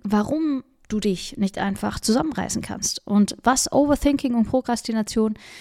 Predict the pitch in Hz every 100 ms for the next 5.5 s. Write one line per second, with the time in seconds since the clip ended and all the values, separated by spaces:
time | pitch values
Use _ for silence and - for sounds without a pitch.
0 | - - _ _ 196 202 202 185 247 277
1 | 240 220 226 214 196 277 269 226 226 -
2 | 240 226 226 214 208 208 - 269 277 254
3 | 240 - 269 202 196 185 190 - - 220
4 | 262 - - - 208 - 233 220 214 208
5 | 226 240 - 208 233